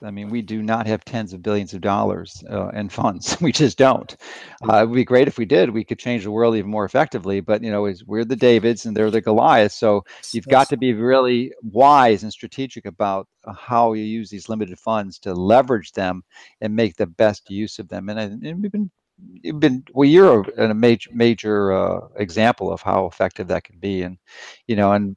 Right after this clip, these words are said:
Speaker 1: if in the not too distant future, we're gonna look back and say, "Yep, Charlie did it." <laughs> And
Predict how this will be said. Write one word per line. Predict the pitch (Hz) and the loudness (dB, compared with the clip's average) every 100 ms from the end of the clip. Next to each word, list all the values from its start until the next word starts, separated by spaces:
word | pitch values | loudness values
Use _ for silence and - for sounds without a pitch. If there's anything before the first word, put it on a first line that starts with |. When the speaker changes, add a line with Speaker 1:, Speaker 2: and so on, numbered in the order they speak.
| _ | _
Speaker 1:
if | 120 107 - | -2 -2 0
in | 117 | 0
the | 120 | 2
not | 120 127 - | 4 2 0
too | 127 | -2
distant | 131 120 113 | -2 -2 -2
future, | 139 - 107 | -2 0 -2
we're | 101 | 0
gonna | 107 110 | 0 0
look | 104 | 0
back | 110 127 117 | 0 -2 -4
and | - | -8
say, | 104 | -6
"Yep, | 98 147 _ | -4 -4 _
Charlie | - 120 123 | 0 0 2
did | 127 202 | 0 -2
it." | 143 _ - | -6 _ -10
<laughs> | 110 | -4
And | 196 | -2